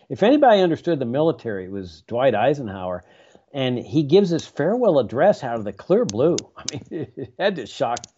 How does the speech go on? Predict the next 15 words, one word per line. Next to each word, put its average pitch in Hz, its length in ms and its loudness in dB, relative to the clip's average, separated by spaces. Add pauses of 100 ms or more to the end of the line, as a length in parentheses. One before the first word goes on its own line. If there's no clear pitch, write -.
a 110 80 -4
lot 120 280 0
of 113 80 -6
people, 117 360 -6 (340)
where 139 180 4
he 139 80 4
says, 156 420 4 (160)
"He 180 120 4
acknowledges 160 840 0
this 143 200 -6
change 202 540 0
has 139 140 -8
taken 190 300 0
place, - 480 -2 (400)
that 123 220 -6